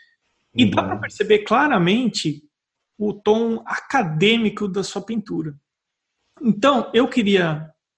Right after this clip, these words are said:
Speaker 1: tomar a liberdade de te sugerir alguns perfis no Instagram, já que você gosta de
Speaker 2: Ok.
Speaker 1: pintura clássica e pintura acadêmica,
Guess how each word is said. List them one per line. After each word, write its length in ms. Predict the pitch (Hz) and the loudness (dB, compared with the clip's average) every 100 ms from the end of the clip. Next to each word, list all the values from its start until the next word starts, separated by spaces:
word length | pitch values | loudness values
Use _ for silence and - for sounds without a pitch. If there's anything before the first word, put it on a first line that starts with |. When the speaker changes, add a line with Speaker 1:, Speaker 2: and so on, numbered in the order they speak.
| _ - _ | _ -20 _
Speaker 1:
tomar 280 | 202 196 202 | 0 4 4
a 40 | |
liberdade 760 | 202 185 170 156 196 175 156 180 - - - _ - | 4 4 2 2 2 0 -2 -10 -16 -20 -20 _ -12
de 240 | 151 214 | -2 -2
te 280 | 220 214 220 | 0 -2 -4
sugerir 560 | - 233 165 175 175 196 | -2 -2 2 4 6 4
alguns 400 | 170 233 254 - | 2 -2 -6 -8
perfis 680 | - 220 - - 202 190 170 | 0 0 0 -6 -4 -4 -4
no 100 | 175 | -4
Instagram, 640 | - 165 143 180 180 160 _ _ _ _ | -4 -6 -4 -4 -4 -8 _ _ _ _
já 180 | 156 247 | 0 0
que 120 | 240 | -2
você 260 | 190 - 170 | -6 -4 -2
gosta 320 | 180 190 - | -2 -2 -4
de 60 | 175 | -6
Speaker 2:
Ok. 140 | 180 | -10
Speaker 1:
pintura 540 | - - 185 170 156 - _ _ _ _ | -14 -4 -2 0 -4 -10 _ _ _ _
clássica 920 | 185 185 180 - 175 - 170 156 156 | 2 2 2 -4 -6 -2 -2 -2 -8
e 640 | 190 180 175 165 165 160 - | -8 -4 -2 -2 -2 -4 -6
pintura 800 | 180 160 156 185 170 160 151 147 - - _ _ _ _ _ _ _ | -6 -6 -2 2 2 2 0 -6 -16 -20 _ _ _ _ _ _ _
acadêmica, 1000 | 180 - 175 147 214 180 160 - 160 143 | -6 -2 -2 4 4 4 2 0 -4 -6